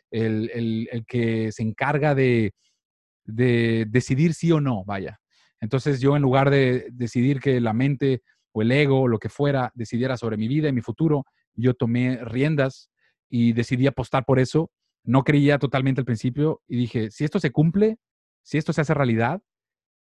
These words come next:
voy a para siempre dedicarme a hacerle caso a esa introspección, a esa voz". Y, y eso fue lo que sucedió. Berklee fue, modifiqué mi vida para que sucediera. Yo no le, yo no se lo dije a nadie, na-, nadie, na-, mi familia, nadie sabía que yo quería ese sueño.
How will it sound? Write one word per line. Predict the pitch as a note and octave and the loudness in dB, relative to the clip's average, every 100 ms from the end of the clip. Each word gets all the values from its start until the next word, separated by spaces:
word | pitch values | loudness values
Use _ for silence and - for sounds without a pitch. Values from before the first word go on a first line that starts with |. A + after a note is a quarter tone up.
| _ | _
voy | B2 B2+ C#3 | 0 2 2
a | C#3 | -2
para | G#2+ | -4
siempre | - C3+ C3 | 0 0 2
dedicarme | A2 G2+ A2+ A2+ A2+ - | 0 0 0 0 -2 -8
a | - G2+ G2 F#2 - | -10 -8 -6 -10 -10
hacerle | - B2+ | -4 -2
caso | - C#3 C#3 | 0 -2 -2
a | |
esa | A#2 | -2
introspección, | A#2+ A#2+ A2 G2+ - G2+ | -4 -4 -6 -6 -6 -4
a | |
esa | G#2 B2+ | -2 0
voz". | A2+ G#2 - - _ - - _ _ - | 0 -4 -8 -20 _ -20 -20 _ _ -2
Y, | A2+ A2 G#2+ G#2 G#2 G#2 G#2 | 0 2 2 2 0 -4 -6
y | B2+ | -4
eso | A#2+ C#3 | 0 2
fue | C3+ | 2
lo | C3+ | 0
que | B2+ | -2
sucedió. | G#2 A#2 B2 A2+ | -2 0 0 0
Berklee | A#2+ B2+ B2+ | -2 -2 -4
fue, | C3 B2+ B2+ B2 A#2+ G2+ | 0 2 2 0 -4 -6
modifiqué | B2+ C3+ B2 A#2 C#3+ | -2 0 0 0 0
mi | C3+ | 2
vida | D3 D#3 | 0 0
para | B2+ A2+ | 0 -2
que | A2+ | -4
sucediera. | G#2+ A2 B2+ A2 | -2 0 0 -2
Yo | A#2 C3 | 0 0
no | D3+ | 0
le, | B2 | -2
yo | C3 B2 D3 | -4 -2 -2
no | |
se | E3 | 0
lo | C#3 | 0
dije | C#3+ C#3+ | 0 -2
a | |
nadie, | A#2+ C#3+ A#2 | 0 0 -2
na-, | A2 A#2 | -2 -2
nadie, | B2 C#3 D#3 | -4 -4 -4
na-, | C#3 C3 | -6 -6
mi | B2+ | -8
familia, | - A2 D3+ D#3 | -6 -4 -2 -2
nadie | C3+ D#3 | -4 -4
sabía | D3 A#2 C#3+ C3+ | -4 -4 -4 -4
que | A#2 | -6
yo | A2+ | -8
quería | B2 A2+ | -6 -6
ese | - | -6
sueño. | B2 A#2+ G#2+ | -4 -2 -2